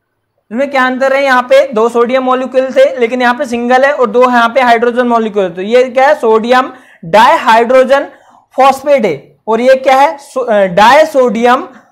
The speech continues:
hydrogen phosphate, यानी single यहाँ पे hydrogen है और यहाँ पे double, अ,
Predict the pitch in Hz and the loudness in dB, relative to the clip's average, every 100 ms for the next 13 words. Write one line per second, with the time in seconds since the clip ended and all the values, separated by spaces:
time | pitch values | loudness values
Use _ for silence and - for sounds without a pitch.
0 | _ - 202 214 220 240 247 294 233 220 | _ -2 0 2 2 2 2 -2 -2 -4
1 | 240 233 262 285 254 233 262 262 247 247 | -4 -4 -4 -4 -4 -2 0 0 -2 0
2 | 233 226 240 240 262 311 - _ 233 233 | 0 0 -2 -2 -2 -4 -6 _ -6 -2
3 | 226 254 240 240 254 262 285 220 214 214 | -2 -2 0 0 0 -6 -6 -2 -2 -4